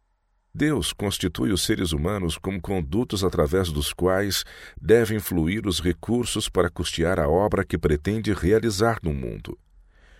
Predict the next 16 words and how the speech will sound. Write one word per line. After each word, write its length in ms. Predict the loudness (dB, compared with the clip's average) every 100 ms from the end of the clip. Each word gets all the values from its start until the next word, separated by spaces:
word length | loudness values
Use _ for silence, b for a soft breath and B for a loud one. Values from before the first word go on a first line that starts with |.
| b b
Conferiu-lhes 680 | -4 0 0 0 0 2 0
bens 460 | 2 2 2 -2 -2
que 80 |
deverão 340 | 0 2 4 2
saber 380 | 2 2 4 4
usar 400 | 2 2 2 2
sabiamente, 840 | 0 2 0 0 -2 -2 -6 -8 B B B
não 300 | -2 2 2
os 140 | 2 0
acumulando 600 | 0 0 4 4 4 2
egoisticamente 840 | 4 2 4 2 0 -2 -2 -6 -8 B B
ou 220 | 0 2
empregando-os 840 | 2 4 6 6 4 2 0 0
extravagantemente 1120 | 0 0 0 0 0 0 0 0 -2 -2 0
no 140 | 0 0
luxo 420 | 2 0 0